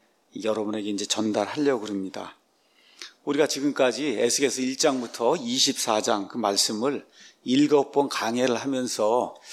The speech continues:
그 말씀이 대충 무엇을 이야기하는 거다, 이런 것들을 이제 살펴봤습니다.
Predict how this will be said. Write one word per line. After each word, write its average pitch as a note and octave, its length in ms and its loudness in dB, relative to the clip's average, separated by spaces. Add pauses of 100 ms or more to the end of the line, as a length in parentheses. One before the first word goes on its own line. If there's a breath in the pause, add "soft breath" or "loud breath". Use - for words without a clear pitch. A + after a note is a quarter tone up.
(200 loud breath)
그 E3+ 140 0
말씀이 C3 460 0
대충 C3+ 600 -2
무엇을 D#3 460 4
이야기하는 A#2 500 -2
거다, G#2 640 -2
이런 B2+ 220 2
것들을 B2 280 0
이제 A2+ 180 0
살펴봤습니다. G#2+ 1080 -2